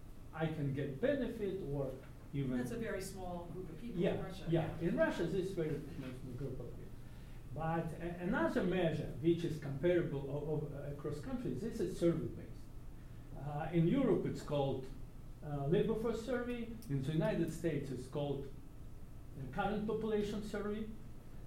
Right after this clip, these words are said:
Speaker 1: Uh, people, households are surveyed, and based on the responses, they are counted as employed or unemployed.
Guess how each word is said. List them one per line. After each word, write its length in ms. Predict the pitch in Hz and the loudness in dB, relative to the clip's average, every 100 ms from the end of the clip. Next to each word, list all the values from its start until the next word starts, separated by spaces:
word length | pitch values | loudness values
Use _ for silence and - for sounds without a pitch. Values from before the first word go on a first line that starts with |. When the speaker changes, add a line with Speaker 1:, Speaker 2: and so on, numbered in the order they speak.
| - | 2
Speaker 1:
Uh, 300 | 170 170 156 - | 4 6 4 4
people, 400 | 180 170 156 - | 4 6 4 4
households 640 | 180 160 156 151 131 135 - - | 4 4 2 0 0 -2 -4 -6
are 180 | 131 - - | -6 -4 4
surveyed, 520 | 247 240 208 208 - - - | 4 6 4 2 0 -6 -4
and 240 | 151 147 151 - | -2 0 0 0
based 380 | 202 196 - - - | 6 8 6 2 2
on 400 | 160 156 143 - - - - | 4 4 2 0 -4 -8 -2
the 220 | 156 143 127 143 | 2 2 0 4
responses, 720 | 175 170 - 254 240 196 165 | 4 4 2 2 2 2 4
they 100 | 185 | 4
are 140 | 185 | 4
counted 560 | 170 190 190 175 165 - | 2 2 2 2 0 0
as 180 | 143 - | -2 -2
employed 460 | 143 180 185 170 | -2 0 0 0
or 100 | 147 | 0
unemployed. 480 | 143 156 127 - - | 0 0 0 -2 -6